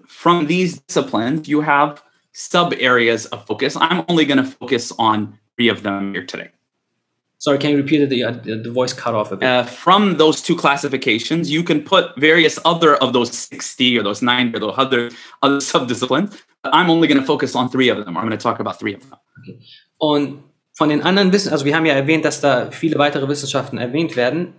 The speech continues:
Speaker 2: Und er möchte sie, also die werden dann halt unter diesen beiden Hauptkategorien erwähnt. Er möchte sich auf drei von diesen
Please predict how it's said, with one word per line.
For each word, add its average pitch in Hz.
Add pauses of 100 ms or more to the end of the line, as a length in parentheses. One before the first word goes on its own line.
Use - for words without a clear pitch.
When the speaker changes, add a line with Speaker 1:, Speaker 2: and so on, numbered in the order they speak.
(120)
Speaker 2:
Und 135
er 139
möchte 165
sie, -
also 123
die 123
werden 135
dann 123
halt 117
unter 120
diesen 120
beiden 117
Hauptkategorien 123
erwähnt. 127 (640)
Er 135
möchte 180
sich 175
auf -
drei 151
von 139
diesen 139